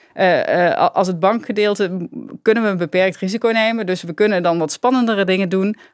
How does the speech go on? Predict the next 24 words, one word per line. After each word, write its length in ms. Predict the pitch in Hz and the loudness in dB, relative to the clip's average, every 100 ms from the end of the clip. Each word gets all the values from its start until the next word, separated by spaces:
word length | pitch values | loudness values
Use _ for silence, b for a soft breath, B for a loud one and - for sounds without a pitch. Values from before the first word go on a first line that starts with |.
| _ | _
als 260 | 190 202 | 2 2
we 220 | - 185 - | 2 0 2
een 160 | 170 | -2
garantie 300 | - 165 165 | -2 -2 -2
van 80 | 160 | -2
de 80 | 156 | -2
Europese 320 | 156 151 147 | -2 -4 -4
Commissie 320 | 156 143 143 | -2 -2 -2
hebben. 240 | 139 - - b b | -6 -8 -16 b b
Nou, 200 | - 151 | -4 -2
ons 260 | - 170 160 | 0 -2 -4
gedeelte, 340 | - 180 180 | -4 -2 -2
de 60 | 160 | -4
Europese 420 | 170 165 175 170 | -6 -2 -4 -4
investeringsfonds, 800 | 156 - 202 233 233 233 233 - - | -8 -6 -6 -4 -6 -6 -6 -8 -4
die 180 | 208 220 | -4 -2
zitten 320 | - 214 185 | 0 0 0
echt 320 | 170 185 - - | 0 -2 -4 -6
in 260 | 175 160 151 | -2 -2 -2
venture 280 | 170 165 | -2 -2
capital 320 | 151 175 - 170 | -2 -4 -4 -6
fondsen 360 | 170 165 - | -4 -4 -4
in 60 | 160 | -2
Nederland. 500 | 151 147 147 147 | -2 0 -2 -4